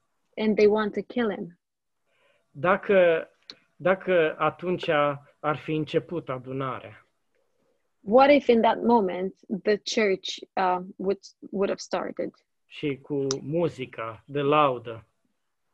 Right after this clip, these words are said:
Speaker 1: And with the worship team, with
Speaker 2: Și
Speaker 1: the worship
Speaker 2: apoi
Speaker 1: songs.
Speaker 2: cuvântul predicat despre iertarea lui Hristos.
Speaker 1: And then the word being preached about the forgiveness of Christ.
Speaker 2: Uh, ce, ce,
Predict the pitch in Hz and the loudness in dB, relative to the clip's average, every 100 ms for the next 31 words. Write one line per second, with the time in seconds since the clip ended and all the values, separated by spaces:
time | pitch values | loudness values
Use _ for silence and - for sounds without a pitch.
0 | _ _ _ _ - 226 214 220 208 196 | _ _ _ _ -4 0 4 4 2 2
1 | 226 208 190 185 - 196 180 180 _ _ | 2 0 -2 -4 -6 -6 -6 -12 _ _
2 | 202 208 202 202 196 175 151 196 185 165 | 0 2 2 2 2 0 0 -2 -2 -2
3 | 190 156 139 139 131 156 139 143 - 160 | -4 -4 -4 -4 -2 -2 -2 -4 0 0
4 | 139 - 135 147 - 147 147 135 - 160 | 0 -4 -8 -8 -6 -4 -2 -4 0 2
5 | 151 139 135 131 127 117 _ 135 113 - | 2 0 -4 -8 -14 -16 _ -8 -8 -16
6 | _ _ _ _ _ _ 220 220 214 214 | _ _ _ _ _ _ -2 2 2 2
7 | 202 233 214 202 190 202 196 - 214 - | 4 4 4 2 2 2 2 0 0 0
8 | - - 202 196 190 190 185 - - 175 | -6 -6 -2 2 2 2 -2 -14 -14 -8
9 | 208 196 202 185 196 196 185 185 - 214 | -6 -4 -2 0 0 -2 -8 -12 -8 -8
10 | 170 - - - 139 131 - _ - 170 | -8 -10 -20 -10 -8 -6 -10 _ 2 4
11 | 165 147 143 - - - 196 196 165 | 6 2 -2 -8 -16 -6 -2 0 -2